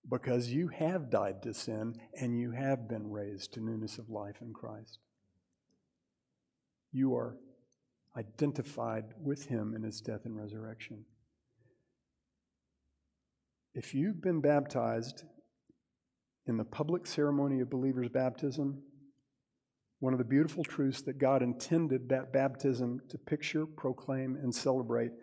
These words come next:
is that sin no longer has power over you.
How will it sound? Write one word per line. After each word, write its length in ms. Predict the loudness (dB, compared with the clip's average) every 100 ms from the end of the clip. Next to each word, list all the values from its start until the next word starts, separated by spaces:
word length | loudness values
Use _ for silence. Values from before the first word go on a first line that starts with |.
| -14 -4
is 140 | -2 0
that 160 | -2
sin 580 | -2 0 2 2 0 -4 -4
no 100 | -2
longer 480 | 0 0 -2 -4 -8 -20 _
has 220 | -6 -6
power 460 | -6 -4 -4 -6 -10 -16 -8
over 240 | -8 -6
you. 260 | -8 -8